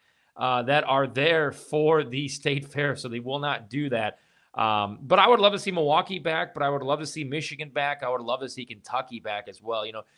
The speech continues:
just those tracks that I went to as a kid. I, I love Milwaukee. You know, when Andretti kinda took over there and Ryan Hunter-Reay was dominating and,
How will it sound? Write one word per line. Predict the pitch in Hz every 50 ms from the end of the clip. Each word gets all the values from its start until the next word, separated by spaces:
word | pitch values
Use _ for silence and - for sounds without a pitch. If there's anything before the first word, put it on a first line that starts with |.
| _ _ _
just | 160 147 -
those | - 156 139
tracks | - - 156 147 139 135 139 -
that | 147 123
I | 110
went | 107 120 131 120 -
to | - 127 120
as | 113 104 104
a |
kid. | 101 - - 127 120 120 117 - _ _ - _ _ _ _ _ -
I, | - - -
I | 123 117
love | 117 120 127 143 160 160 143
Milwaukee. | 151 147 139 135 143 147 147 143 - 147 143 139 135 135 - - _ _ _ _ _ _
You | 123 120
know, | 113 117 113
when | 117 120
Andretti | 127 127 123 107 110 139 147 151 156 156 147
kinda | - 147 139 131
took | 139 - 160 151 -
over | 147 147 151 151 131 143 151
there | 139 147 143 143 139 143 143 139
and | 123 113
Ryan | 127 131 135 131 120
Hunter-Reay | 131 131 123 123 127 131
was | 127 123 104
dominating | 98 - 131 127 131 131 131 127 127 127 127 127 127 123 120 113
and, | 104 95